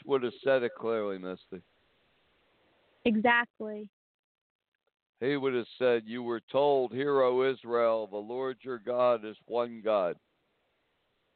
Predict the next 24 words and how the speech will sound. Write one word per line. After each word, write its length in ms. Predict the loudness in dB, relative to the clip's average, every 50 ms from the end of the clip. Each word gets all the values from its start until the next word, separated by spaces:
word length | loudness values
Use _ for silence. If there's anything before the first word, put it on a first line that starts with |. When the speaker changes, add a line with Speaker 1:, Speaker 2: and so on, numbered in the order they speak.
| _ _ _ _ _ -4
Speaker 1:
But 140 | -4 -2 -2
he 180 | -2 -6 -8 -12 _ -4
said, 220 | -2 -2 -2 -4 -4 0
but 200 | 0 2 2 0
he 80 | -2 -4
would 160 | -4 -4 -4
have 100 | -2 0
went 200 | 2 2 2 4
on 240 | 4 2 2 2 0
and 100 | -2 -6 -4 0
said, 180 | 0 0 2 2
"But 160 | 2 4 4
I 240 | 4 4 4 2 0 -4 -10 -6
say 260 | -4 -2 0 0 -2
there's 260 | -2 -6 -10 -10 -12
one 340 | -8 -6 -4 -4 -4 -6 -6
God 400 | -2 0 2 4 4 2 2 0
with 120 | -4 -8 -12 _
three 220 | -10 -8 -6 -6 -6
per-, 220 | -4 -4 -4 -4 -4 _ _
three 320 | -6 -2 -2 -2 0 -2 -2
manifestations, 1300 | 0 0 2 2 2 0 -2 -2 -2 -2 -4 -4 _ 0 2 2 2 0 -2 -10 -14 -14 -14 -14 -18 -20 _ _ _ _ _ _ _ _ _ _ _
three 280 | -6 0 2 2 2 2
personalities." 1120 | 2 2 2 2 2 2 -2 -4 -2 2 4 4 4 4 4 2 2 0 -2 -4 -6 -8